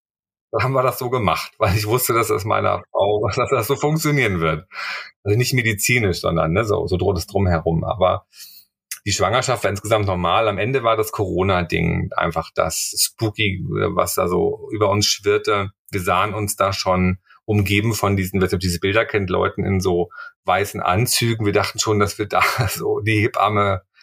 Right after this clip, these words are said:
das Kind dann so entgegennimmt, aber so war's nicht. Es war, hatten Glück, es lief alles gut, gutes Timing. Und wie immer bei diesem Thema das Wichtigste, alle sind, äh, gesund und wohlauf. Unsere kleine Tochter dann, ähm, ja, ist sozusagen unser Shanghai-Souvenir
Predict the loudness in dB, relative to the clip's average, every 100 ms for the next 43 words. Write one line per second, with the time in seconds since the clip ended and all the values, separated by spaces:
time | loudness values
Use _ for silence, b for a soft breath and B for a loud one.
0 | -4 -4 0 0 2 2 2 2 2 2
1 | 0 0 0 2 2 0 -2 0 0 -2
2 | -6 -8 -4 -2 -2 -4 _ _ -6 -2
3 | 0 2 2 0 -2 0 2 2 2 -2
4 | -4 -4 -4 -4 -4 -2 0 2 2 0
5 | -4 B B B B B B -6 -2 0
6 | -2 -2 0 2 2 0 -2 -2 -2 0
7 | 0 2 2 0 -2 -2 -4 0 0 2
8 | 0 0 2 0 2 0 0 0 0 0
9 | 2 4 4 2 0 0 0 0 -2 -4
10 | -8 -10 -6 0 0 -2 -2 0 0 -2
11 | -6 -2 -2 0 0 0 -4 -2 0 2
12 | 2 0 -2 _ 0 0 0 -2 -2 0
13 | 0 0 2 2 0 -4 -2 0 2 0
14 | 0 0 2 2 2 2 2 2